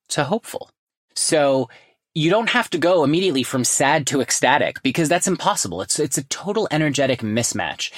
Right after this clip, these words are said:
The same way that you're not gonna go from completely ecstatic to completely miserable. Those two feelings just don't match.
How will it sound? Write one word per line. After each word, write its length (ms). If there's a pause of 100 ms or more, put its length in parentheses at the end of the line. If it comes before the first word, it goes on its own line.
(220)
The 80
same 320
way 180
that 180
you're 80
not 160
gonna 160
go 120
from 220
completely 600
ecstatic 680 (140)
to 140
completely 540
miserable. 640 (260)
Those 380
two 180
feelings 540
just 460
don't 240
match. 500